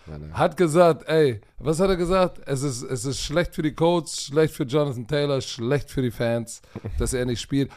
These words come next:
Speaker 2: Aber pass auf, das Interessanteste in dem Interview ist in diesem Zitat, worauf auch du guckst, gar nicht drin. Äh,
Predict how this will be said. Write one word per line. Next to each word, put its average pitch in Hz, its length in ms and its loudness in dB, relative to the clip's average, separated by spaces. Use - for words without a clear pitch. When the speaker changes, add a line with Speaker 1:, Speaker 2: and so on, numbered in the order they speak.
Speaker 2:
Aber 202 340 8
pass 160 220 4
auf, 170 200 6
das 135 200 0
Interessanteste 151 800 -2
in 120 100 0
dem 113 120 0
Interview 117 460 -4
ist 120 160 -4
in 143 180 -2
diesem 135 340 -2
Zitat, 143 520 4
worauf 131 320 0
auch 139 140 0
du 170 200 -2
guckst, - 480 -6
gar 135 200 2
nicht 143 180 0
drin. 127 300 2
Äh, 139 300 6